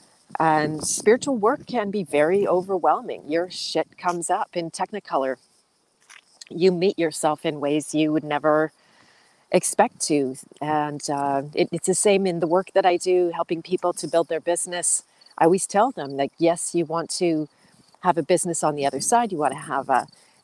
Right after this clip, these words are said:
you know, a valued service. You want to have a good income. All of those things are, are good goals. But the real goal of doing that work is, is freedom. And how does freedom come about?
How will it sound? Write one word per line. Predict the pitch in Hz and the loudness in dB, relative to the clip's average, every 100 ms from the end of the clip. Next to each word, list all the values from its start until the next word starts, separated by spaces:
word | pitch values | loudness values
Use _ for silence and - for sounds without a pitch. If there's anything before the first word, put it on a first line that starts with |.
| 160 - | -6 -4
you | 143 | -4
know, | 131 117 | -2 -2
a | 139 | -2
valued | 127 160 175 151 - | 4 4 6 0 -4
service. | - 247 233 226 220 214 208 - | -2 2 4 4 2 0 -2 -6
You | 143 | -8
want | 135 | -8
to | 139 | -6
have | 147 | -6
a | 143 | -6
good | 127 135 - | -2 -4 2
income. | 220 226 220 208 190 | 2 2 0 0 4
All | 185 220 | 4 2
of | 240 | 0
those | 208 - | -4 -2
things | 202 185 190 | -2 -2 -2
are, | 156 170 - | -2 -2 0
are | 165 156 | 0 0
good | 147 147 - | -2 -4 0
goals. | 202 233 156 - - _ _ _ _ _ | -2 0 -4 -6 -10 _ _ _ _ _
But | 175 - | 2 4
the | 180 | 0
real | 165 190 277 339 | 0 0 0 0
goal | 226 165 131 131 - | 0 0 2 0 0
of | 160 139 | -4 -2
doing | 160 156 147 | 0 0 -2
that | 135 123 | -6 -4
work | 127 131 135 - _ - _ _ - | -2 -2 -2 -10 _ -20 _ _ 2
is, | 165 160 151 - - | 4 4 2 -4 -2
is | 170 160 156 - - - | 2 2 2 -2 -6 2
freedom. | 269 339 123 - _ _ _ - | 2 4 0 -10 _ _ _ -8
And | 165 165 160 | -2 0 -2
how | 185 202 | 2 4
does | 233 - | 2 -4
freedom | - 220 233 208 | 2 0 2 -8
come | 190 160 | -6 -2
about? | - 147 | 4 4